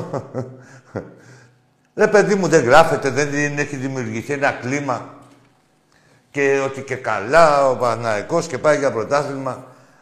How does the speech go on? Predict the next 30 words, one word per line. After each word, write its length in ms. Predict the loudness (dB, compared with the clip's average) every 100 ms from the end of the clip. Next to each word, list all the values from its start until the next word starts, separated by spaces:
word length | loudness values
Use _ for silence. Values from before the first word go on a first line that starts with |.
| -2
Αυτοί 240 | -2 2
οι 20 |
μαλάκες 760 | 6 6 8 6 4 -6 -8 -14 -16 -18 -20
στις 200 | -6 -4
στοιχηματικές 760 | -4 -6 -4 0 0 0 -2 0
εταιρείες, 680 | 0 0 2 2 2 0 -4
γιατί, 440 | -2 -2 0 2
ρε 140 | 4
παιδί 300 | 4 4 0
μου, 460 | -2 -2 -4 -4 -6
τον 160 | -4 -4
έχουνε 280 | -4 -6 -8
τόσο 280 | -8 -8 -10
ψηλά 440 | -10 -6 -6 -6
τον 100 | -8
Παναθηναϊκό; 680 | -10 -10 -10 -12 -12 -16 -12
Θέλουν 160 | -8 -4
να 100 | -2
χάσουν 280 | -4 -6 -6
τα 100 | -6
λεφτά 320 | -6 -4 -4
τους, 220 | -4 -14
ε, 180 | -12 -12 -18 -16
σε 180 | -2 2
όλες 500 | 2 2 -4 -10 -16 -16
τις 120 | -14
στοιχηματικές 680 | -12 -12 -10 -10 -10 -14 -14
εταιρείες. 600 | -12 -12 -12 -14 -16 -20 _ _ _ _ _ _ _ _ _ _ -2
Πώς 200 | -2 0
γίνεται, 400 | -2 -2 -2